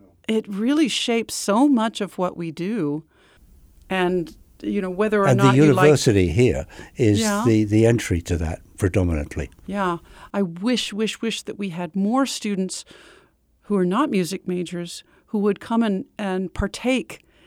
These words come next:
Speaker 1: in the musical offerings, whether as an audience member or being a member of an ensemble. And just putting this out there, you do not have to be a music major to participate in the marching band or the university chorus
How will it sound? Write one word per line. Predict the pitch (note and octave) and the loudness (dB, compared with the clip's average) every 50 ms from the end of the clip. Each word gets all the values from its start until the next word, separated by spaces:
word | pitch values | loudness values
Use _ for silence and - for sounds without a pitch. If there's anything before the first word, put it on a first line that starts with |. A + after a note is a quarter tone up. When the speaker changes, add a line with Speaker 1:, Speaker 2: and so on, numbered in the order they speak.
| _ _ _ | _ _ _
Speaker 1:
in | G3 G3 | 0 0
the | F#3+ F#3+ | 2 2
musical | F#3+ G3 F#3+ F3 F#3+ - F#3 F3 | 2 0 0 -2 -2 -2 -2 2
offerings, | F3+ G3+ A#3 - - F3 D#3+ D#3+ E3 | 2 2 2 2 0 -2 -2 0 0
whether | F#3 F#3 E3+ E3 D#3+ | -2 -4 -2 -2 -4
as | D#3+ E3+ | -2 -2
an | E3 D#3+ - | -4 -2 0
audience | A3 B3 C4+ C#4 C4+ A3+ - | 0 2 2 2 0 0 -2
member | A#3+ G#3+ G#3 G3 F#3 F3 | -2 -2 0 -2 -2 -2
or | - F3 | -2 -4
being | D#3 G3+ F#3+ F#3 F3+ | -2 -2 -2 0 0
a | E3 | 0
member | E3+ F3 F3+ E3+ E3+ D#3+ | -2 -2 -2 -2 -4 -4
of | D#3 E3 | -2 -2
an | D#3 | 0
ensemble. | D3+ F3 A#3+ C#4 C#4 - D4+ D4+ C#4 A#3 G3+ E3+ - _ - - - - _ _ _ _ _ | 0 2 0 0 0 0 0 0 2 0 0 -6 -8 _ -20 -20 -20 -20 _ _ _ _ _
And | - A3 F#3+ | -10 -8 -8
just | - A3 - | -8 -10 -8
putting | - - A#3 A#3 A3+ A3 | -6 -4 -2 -2 -2 -2
this | A3 G#3 - | -2 -2 0
out | B3 B3+ C#4+ C#4 | 0 -2 0 0
there, | G#3+ F#3 E3 | -2 -2 -2
you | D#3+ D3 E3 F3+ G3 | -2 -4 -4 -6 -4
do | F#3+ A#3 A#3+ | -4 -4 -4
not | A3+ A3 A3 A#3 A3+ | -4 -4 -6 -8 -6
have | - B3 C4 C#4 C#4 - | -4 -4 -4 -4 -4 -8
to | - | -6
be | B3+ C#4+ C#4+ C#4 | -4 -2 -2 0
a | C#4+ | 0
music | C#4+ D4 D#4+ D#4+ D#4+ - D#4+ - | 2 2 0 0 -2 -6 -6 -4
major | A3 F#3+ F3 E3 D#3 - E3+ | -2 -2 -2 -2 -4 -4 -8
to | E3 - G#3 | -6 -8 -10
participate | G#3 - D#3+ - F3+ D#3 - - - E3 D3+ | -8 -8 -10 -10 -8 -10 -10 -8 -8 -6 -4
in | D#3 | -2
the | D#3 D3 | -2 -2
marching | D3+ C3+ C3 - - F3 F3 | -2 -4 -6 -8 -6 -6 -4
band | E3 E3+ F3 G#3+ C#4 D4+ - _ _ - - - - - - - _ _ | -4 -4 -4 -4 -6 -8 -10 _ _ -20 -20 -20 -20 -20 -20 -20 _ _
or | - G3+ F3 E3 D#3 C#3+ C#3 | 2 2 4 4 4 2 0
the | C#3 C#3 D#3+ D#3+ | -2 -2 -2 0
university | D3 E3 D#3 D3 D3+ D3+ - - - D#3 | 0 0 -2 0 -2 -2 -2 -2 -4 -6
chorus | - - - - D#3 D3+ F3 A#3 - - - - | -8 -8 -8 -6 -4 -4 -4 -4 -4 -6 -8 -8